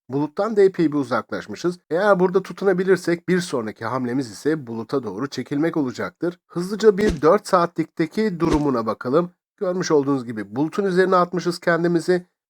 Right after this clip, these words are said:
ve bugün itibariyle, daha doğrusu saat on bir itibariyle gelen mumumuz ise yeşil ve bütün dirençlerin üzerindeyiz. Hem bulutun hem Tenka'nın hem de Kiju'nun. Tekrar günlük zaman dilimine geliyorum. Ethereum dominansında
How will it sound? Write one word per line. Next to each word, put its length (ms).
ve 320
bugün 220
itibariyle, 580
daha 240
doğrusu 320
saat 400
on 280
bir 120
itibariyle 600
gelen 400
mumumuz 460
ise 240
yeşil 480
ve 80
bütün 300
dirençlerin 560
üzerindeyiz. 560
Hem 180
bulutun 260
hem 140
Tenka'nın 400
hem 140
de 80
Kiju'nun. 400
Tekrar 300
günlük 300
zaman 340
dilimine 260
geliyorum. 520
Ethereum 440
dominansında 760